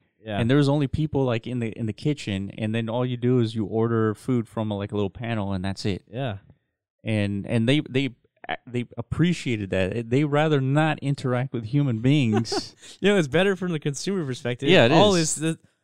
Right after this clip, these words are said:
Speaker 1: all this automation stuff. Like, my parents, I just, just, like, they experienced Uber for, like, the first time in their life.
Speaker 2: Oh, really? <laughs>
Speaker 1: <laughs> Yeah, recently. And they told me, like, how the driver never said a word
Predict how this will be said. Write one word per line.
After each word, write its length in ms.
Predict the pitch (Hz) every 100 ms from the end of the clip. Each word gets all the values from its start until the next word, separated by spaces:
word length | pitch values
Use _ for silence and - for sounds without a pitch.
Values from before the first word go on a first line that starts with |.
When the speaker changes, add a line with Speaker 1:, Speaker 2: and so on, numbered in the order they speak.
| _ _ _ _ _ -
Speaker 1:
all 160 | 143 180
this 120 | 160
automation 540 | 139 131 123 113 110
stuff. 360 | 107 - 101 107
Like, 180 | 117 117
my 200 | 131 139
parents, 400 | 131 143 147 135
I 80 | 123
just, 200 | 120 - _ _ _ _ _ _ _ _
just, 260 | 143 147 -
like, 180 | 139 120
they 160 | 131 143
experienced 500 | - 143 143 120 -
Uber 260 | 131 123 113
for, 140 | -
like, 160 | 107 104
the 80 | 101
first 280 | 113 110 -
time 220 | 117 101
in 80 | 98
their 120 | 95
life. 360 | 101 104 98 - _ 120
Speaker 2:
Oh, 80 |
really? 280 | 127 131 170 - -
<laughs> 260 | - 143 233
Speaker 1:
<laughs> 320 | 147 190 156
Yeah, 300 | 185 151 135
recently. 680 | 139 165 - 127 127 123 - - _ _ _
And 560 | - 131 123 120 107 85 _ _ _ _
they 220 | 131 135
told 300 | 135 139 143
me, 120 | 135
like, 260 | 127 123 120
how 280 | 127 123 120
the 200 | 113 110
driver 440 | 117 117 127 120
never 220 | 117 117 113
said 180 | 131
a 60 | 110
word 500 | 101 127 127 107